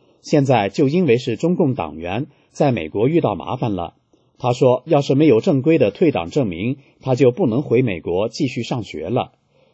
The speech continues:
小伙子着急呀，回国后第一件事就是赶紧找居委会退党来了，而且一定要开退党证明。同修说：“是啊，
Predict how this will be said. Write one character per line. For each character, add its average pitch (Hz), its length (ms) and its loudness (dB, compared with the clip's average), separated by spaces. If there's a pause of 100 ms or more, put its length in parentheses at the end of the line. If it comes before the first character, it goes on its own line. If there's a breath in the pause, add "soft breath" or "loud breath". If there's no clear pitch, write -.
(140)
小 - 220 0
伙 117 200 2
子 110 120 -8
着 147 240 2
急 104 180 -8
呀， 98 320 -2 (240)
回 139 200 2
国 120 160 2
后 120 340 2
第 151 140 -2
一 190 120 -2
件 117 240 -2
事 92 320 -4 (240 soft breath)
就 147 140 2
是 127 140 -2
赶 120 240 0
紧 104 220 -2
找 87 220 -4
居 185 200 -2
委 87 180 0
会 160 240 2
退 - 280 0
党 78 200 -6
来 73 180 -10
了， 113 260 -4 (300)
而 110 160 0
且 120 240 0
一 95 180 -4
定 156 220 0
要 113 160 2
开 117 220 -4
退 120 180 -2
党 73 160 -6
证 98 140 -6
明。 90 320 -8 (640)
同 104 160 -10
修 120 200 2
说 104 340 -2 (320)
：“是 147 240 0
啊， 92 240 0